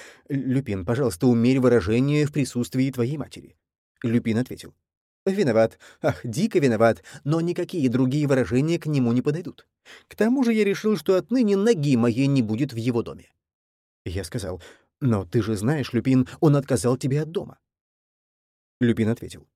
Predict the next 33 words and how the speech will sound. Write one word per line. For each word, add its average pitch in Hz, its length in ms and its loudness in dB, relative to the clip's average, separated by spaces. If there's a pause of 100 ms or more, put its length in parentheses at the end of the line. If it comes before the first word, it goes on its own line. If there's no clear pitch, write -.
(280)
"Не 147 260 4
будем 240 400 2
крючкотворствовать. 117 880 0 (160)
Что - 160 -4
это 226 140 2
меняет? 101 400 -2 (320)
Дейзи — 147 500 0
шикозная 143 540 2
девчонка 120 540 2 (140)
и 151 120 2
десять 165 420 -4
лет 170 220 2
меня 123 240 2
прождёт, 120 480 2
если 123 340 0
надо 104 220 0
будет". 98 320 -12 (1160)
Пятое 143 340 2
января. 95 500 -6 (580)
Поистине 175 540 0
меня 170 200 0
не 165 120 -2
слушается 139 640 -4
моё 104 220 -4
перо. - 280 -18 (440)
Мистер 123 420 2
Джокер 139 360 2
мне 131 180 4
объявил, 120 320 2
что 139 220 -2
жалование 120 480 2
моё 120 240 4
будет 151 280 -2